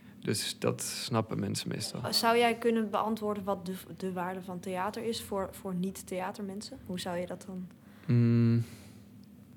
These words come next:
Speaker 1: Nou ja, m-, mijn ervaring is in ieder geval dat mensen altijd op zoek zijn naar iets meemaken. Iets, eh,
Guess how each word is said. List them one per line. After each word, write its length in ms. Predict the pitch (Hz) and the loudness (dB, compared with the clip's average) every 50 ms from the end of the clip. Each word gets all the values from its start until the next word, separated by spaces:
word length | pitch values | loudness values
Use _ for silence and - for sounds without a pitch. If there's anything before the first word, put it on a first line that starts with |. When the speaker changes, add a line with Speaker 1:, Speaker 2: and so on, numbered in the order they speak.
| - - - - - - - - - - - - - - | -20 -20 -20 -20 -20 -20 -20 -20 -20 -20 -20 -12 0 6
Speaker 1:
Nou 160 | 131 127 120 | 10 12 12
ja, 120 | 117 113 | 12 12
m-, 460 | 113 120 127 131 131 135 135 - - - - - - - - - - - - - - - - | 10 8 6 4 4 2 0 0 -4 -8 -14 -16 -18 -18 -18 -18 -18 -18 -18 -18 -18 -14 -4
mijn 280 | - 117 117 117 120 127 | 2 6 8 8 8 8
ervaring 540 | - 123 - - - 120 123 123 131 131 131 | 6 4 6 8 10 10 10 10 8 8 6
is 120 | 127 120 | 6 4
in 60 | 123 | 4
ieder 160 | 127 127 127 120 | 2 2 2 0
geval 320 | - - - 120 117 113 | -2 0 2 2 4 4
dat 200 | 113 123 117 - | 4 2 2 2
mensen 880 | 117 113 113 113 110 - - - 110 110 110 110 110 110 110 110 110 104 - - - - - - - - - - - - - - - - - - - - - - | 2 2 2 2 2 0 2 4 4 6 6 6 4 4 2 2 0 -4 -8 -14 -20 -20 -20 -20 -20 -20 -20 -20 -20 -20 -20 -20 -20 -20 -20 -20 -20 -18 -2 4
altijd 360 | - - 123 - 151 139 - | 6 6 8 8 6 6 4
op 140 | - 123 - | 0 -2 2
zoek 200 | - 127 110 - | 4 4 6 6
zijn 200 | - 120 113 110 | 8 8 8 8
naar 260 | 110 110 107 - - | 8 8 8 8 8
iets 440 | - 113 - - - - - - - - | 6 4 4 2 -2 -4 -4 -6 -6 -2
meemaken. 720 | - 113 113 113 113 107 107 104 - - - - - 120 - - - - - - - - | 4 6 8 10 10 10 10 8 6 4 2 0 -2 -4 -4 -8 -12 -18 -20 -20 -6 0
Iets, 400 | - 120 - - - - - - - - - - - - - - - - - - - - - - - - - - - - - - - | 2 2 2 2 0 0 -2 -6 -10 -16 -18 -18 -18 -16 -16 -18 -18 -18 -18 -18 -18 -20 -20 -20 -20 -18 -18 -18 -18 -18 -16 -8 2
eh, 420 | - 131 117 113 110 110 110 | 6 8 10 10 12 10 10